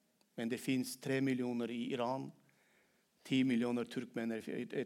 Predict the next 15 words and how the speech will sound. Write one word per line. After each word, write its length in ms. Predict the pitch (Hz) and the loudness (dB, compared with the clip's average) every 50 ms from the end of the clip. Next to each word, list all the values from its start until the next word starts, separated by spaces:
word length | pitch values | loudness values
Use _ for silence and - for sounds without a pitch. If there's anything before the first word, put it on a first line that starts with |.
| - | -4
tre 220 | - - 151 139 139 | 2 4 6 6 6
millioner 420 | 135 131 127 123 123 120 123 113 | 6 4 2 0 0 0 -2 -2
finnes 460 | - - 127 123 120 113 - - - - | -2 -2 -2 -2 -2 -4 -6 -8 -8 -6
like 320 | 127 131 127 123 - 127 | -2 -2 -2 -2 -2 -4
mye 320 | 120 120 120 117 113 110 107 - _ - _ _ - - _ _ - _ _ _ _ _ _ _ - | -4 -4 -4 -2 -2 -4 -4 -6 _ -20 _ _ -20 -20 _ _ -20 _ _ _ _ _ _ _ 0
i 200 | - - 123 123 127 123 123 110 - - - _ _ _ _ _ _ - | 4 6 8 8 8 6 4 0 -10 -18 -20 _ _ _ _ _ _ -2
Afghanistan. 720 | 117 - - - 123 127 135 131 - - 143 135 139 139 147 156 156 - _ _ _ _ _ _ _ _ _ _ _ _ _ _ _ _ | -2 -2 0 0 0 0 2 0 -2 -2 -2 -2 -2 -4 -6 -10 -14 -20 _ _ _ _ _ _ _ _ _ _ _ _ _ _ _ _
Til 140 | _ - 135 | _ -4 -4
sammen 480 | - - 151 143 139 131 131 139 143 143 | -2 2 2 4 4 4 4 4 4 4
det 100 | 135 131 127 | 4 4 4
er 160 | 123 127 123 | 4 2 2
sånn 240 | 113 123 123 120 117 117 123 117 - - - - _ | 0 -2 -4 -2 -2 -2 -4 -4 -6 -12 -20 -20 _
elleve, 300 | - 139 135 120 113 131 | 0 0 2 2 0 -2
tolv 240 | 127 - - 143 135 | -2 2 2 2 4
millioner 560 | 127 131 127 120 120 117 117 113 110 107 104 | 4 2 2 0 0 -2 -2 0 -2 -4 -4